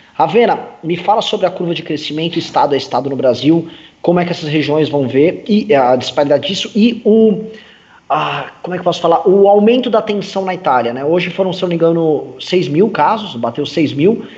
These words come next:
e seiscentas mortes, né? Ou seja, como é que está o colapso do sistema de saúde lá, pra gente fazer um paralelo com o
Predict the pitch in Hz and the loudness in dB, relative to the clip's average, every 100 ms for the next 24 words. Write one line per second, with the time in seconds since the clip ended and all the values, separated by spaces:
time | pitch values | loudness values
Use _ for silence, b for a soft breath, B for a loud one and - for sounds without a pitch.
0 | B B - 214 254 - - - - - | B B 2 2 2 -6 -18 -20 -14 -2
1 | 208 180 - - 208 214 170 135 147 160 | 0 0 -2 -2 -2 -2 -6 0 2 2
2 | - 104 120 156 - - _ _ 196 - | 0 -8 -4 -4 -6 -12 _ _ 0 2
3 | 196 180 - 269 320 - 190 175 - - | 2 0 0 0 0 -2 -10 -12 -12 0
4 | 185 175 190 156 170 190 - 160 - B | 0 2 0 2 0 -4 -8 -10 -10 B
5 | B 143 131 143 156 139 127 - 151 147 | B -16 -14 -10 -8 -10 -10 -2 -2 0
6 | 139 151 - - - 185 185 180 185 170 | 2 2 0 -8 -4 0 0 0 0 0
7 | 185 175 170 165 160 190 185 185 185 185 | 0 2 4 4 4 2 -2 -6 -2 0
8 | 185 180 170 156 139 | 4 4 4 2 -2